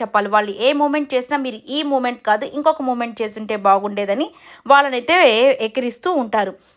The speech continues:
ఇలా ఫన్నీ ఫన్నీగా అయితే ఈ గేమ్స్ అన్నీ జరుగుతూ ఉంటాయి. ఈ వారం చూడాలి వీళ్ళ ఫన్ ఏ లెవెల్‌లో ఉండబోతుందో. So, ఈ వీడియో అంతా మీకు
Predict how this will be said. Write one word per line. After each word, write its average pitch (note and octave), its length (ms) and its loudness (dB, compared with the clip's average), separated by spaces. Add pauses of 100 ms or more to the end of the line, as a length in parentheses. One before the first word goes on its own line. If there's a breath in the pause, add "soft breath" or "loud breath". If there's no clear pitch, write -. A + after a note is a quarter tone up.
(160)
ఇలా E4+ 180 6 (100)
ఫన్నీ D4 380 0
ఫన్నీగా C4 420 0
అయితే C4 200 -4 (100)
ఈ - 20 -10 (140)
గేమ్స్ A#3 320 -6
అన్నీ C4+ 240 -6
జరుగుతూ G#3+ 380 -6
ఉంటాయి. C4 220 -4 (180)
ఈ - 20 -8 (100)
వారం A3+ 240 4 (120)
చూడాలి A3 360 -2 (400 loud breath)
వీళ్ళ C#4+ 200 -2 (160)
ఫన్ C4+ 180 2 (180)
ఏ A#3+ 40 2 (120)
లెవెల్‌లో B3 320 4 (120)
ఉండబోతుందో. G#3+ 600 -2 (400 soft breath)
So, E4 60 6 (240)
ఈ D#4 40 0 (120)
వీడియో D4+ 180 2 (100)
అంతా C4+ 220 0 (120)
మీకు C4 120 -6